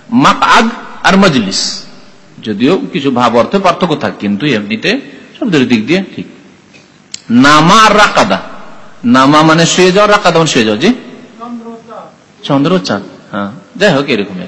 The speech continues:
কি। মুরাদেফুল লিল হাদিস, তাহলে একটি ওই, ওই হচ্ছে মত হচ্ছে যে খাবার যা, তাই হচ্ছে হাদিস।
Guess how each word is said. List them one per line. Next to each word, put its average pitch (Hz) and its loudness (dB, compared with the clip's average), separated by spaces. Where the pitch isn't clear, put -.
কি। - -20
মুরাদেফুল 190 4
লিল 180 4
হাদিস, 143 4
তাহলে 170 2
একটি 165 0
ওই, 175 4
ওই 160 4
হচ্ছে 151 0
মত 160 2
হচ্ছে 170 -2
যে 190 0
খাবার 180 2
যা, 240 4
তাই 175 4
হচ্ছে 240 2
হাদিস। - -2